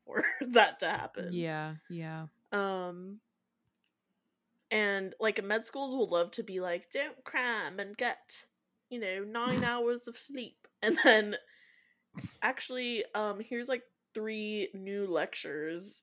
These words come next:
Speaker 1: <laughs> two days before your exam. So, like,
Speaker 2: Study
Speaker 1: what'll,
Speaker 2: all of these.
Speaker 1: what am I
Speaker 2: This will
Speaker 1: supposed
Speaker 2: be
Speaker 1: to
Speaker 2: on the
Speaker 1: do?
Speaker 2: exam. <laughs>
Speaker 1: Yeah,
Speaker 2: Like
Speaker 1: like, we're gonna give you three lectures two days, and then two days before the exam,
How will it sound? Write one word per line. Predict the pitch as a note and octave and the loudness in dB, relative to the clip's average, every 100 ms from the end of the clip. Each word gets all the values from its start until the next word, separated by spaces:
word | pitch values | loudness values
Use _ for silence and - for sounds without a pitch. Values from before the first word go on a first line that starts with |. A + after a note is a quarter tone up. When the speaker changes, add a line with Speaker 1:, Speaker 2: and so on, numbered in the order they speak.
| - | -8
Speaker 1:
<laughs> | A5 G5+ - - | -6 -6 -6 -2
two | C#4 B3+ | 0 6
days | A3+ B3 | 6 6
before | B3 A#3+ G#3+ | 0 2 4
your | G3+ | 4
exam. | F3+ G#3+ F#3+ F3+ F#2+ F#3 - | 2 -2 -2 -2 -2 -8 -4
So, | C#4 | 4
like, | G#3 G3+ | 8 8
Speaker 2:
Study | G3+ F#3 | 8 8
Speaker 1:
what'll, | B3+ | 8
Speaker 2:
all | G3 F3+ | 6 2
of | F#3 | 0
these. | F3+ E3+ F3+ E3+ - - | -2 -4 -4 -6 -10 -4
Speaker 1:
what | G#3+ - | 4 8
am | F3+ | 8
I | - | 6
Speaker 2:
This | E3+ | 8
will | F3+ A3+ | 10 10
Speaker 1:
supposed | C4+ | 10
Speaker 2:
be | |
Speaker 1:
to | A3 | 6
Speaker 2:
on | G#3 | 8
the | G3 | 6
Speaker 1:
do? | F3 | 4
Speaker 2:
exam. | F3 E3 D#3+ D#3+ D#3+ - - | 4 4 4 2 -2 -4 0
<laughs> | - G#4+ | 6 6
Speaker 1:
Yeah, | C4 D#4 F#3+ G2 - | 8 10 10 8 2
Speaker 2:
Like | G3+ C#4 | 2 4
Speaker 1:
like, | C4 C4+ | 4 4
we're | D4 | 0
gonna | B3+ D4 G4 | 2 4 4
give | F#4+ C4+ | 2 2
you | C4+ C4 B3 | 0 0 -2
three | A#3 A3+ B3 | -2 -2 2
lectures | A3+ G#3 - G3+ G#3 | 2 0 0 -2 -2
two | - C4+ D4+ | -6 -2 2
days, | E3 D#3+ F3 - | 4 4 0 -4
and | G3+ | -4
then | G3 F#3 F#3 F#3+ - - _ - | -2 -2 -2 -6 -14 -20 _ -4
two | D4+ | 2
days | C4 A3 | 4 4
before | F#3+ - F#3+ | 2 -4 -2
the | E3+ | -2
exam, | E3 F3+ D#3 E3+ | -2 -2 -4 -4